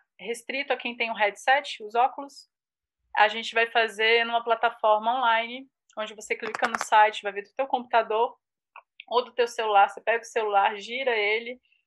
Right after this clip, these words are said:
pra baixo, pra cima e vai poder ver os filmes. A gente tá com um desafio de curadoria de licenciamento de filmes que tão circulando em festivais como Tribeca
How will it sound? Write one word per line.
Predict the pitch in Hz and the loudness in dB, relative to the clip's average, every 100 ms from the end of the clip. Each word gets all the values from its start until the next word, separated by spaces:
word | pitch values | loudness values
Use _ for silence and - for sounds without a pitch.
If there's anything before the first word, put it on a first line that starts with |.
| _ | _
pra | - | -2
baixo, | 208 226 240 - | 4 4 4 -2
pra | 220 | -10
cima | 220 240 247 | -10 -10 -4
e | |
vai | 240 | -2
poder | 240 233 214 | 0 0 0
ver | 208 | -2
os | 208 - | -6 -8
filmes. | - 220 226 240 - _ _ _ _ - | -12 -12 -12 -18 -20 _ _ _ _ -18
A | |
gente | 208 - | -12 -4
tá | - 214 220 220 214 - | 6 8 10 8 4 -4
com | 233 | -10
um | 220 214 | -10 -14
desafio | 202 214 214 247 | -4 -2 -2 -6
de | 254 - | -8 -4
curadoria | 240 226 208 202 214 240 233 | 0 0 0 -4 -4 -4 -4
de | 190 220 214 202 196 | -10 -12 -10 -10 -14
licenciamento | 190 - 220 - 208 202 202 | -16 -12 -10 -6 -4 -4 -8
de | 214 | -18
filmes | - 202 196 196 | -12 -12 -12 -16
que | - | -16
tão | - 202 | -8 -6
circulando | 196 208 - 208 208 | -8 -18 -8 -8 -8
em | 214 | -10
festivais | 214 - 196 190 - | -8 -6 0 0 0
como | 208 196 | -14 -8
Tribeca | - 202 196 208 202 - 190 185 | 2 4 6 6 4 -4 -4 -4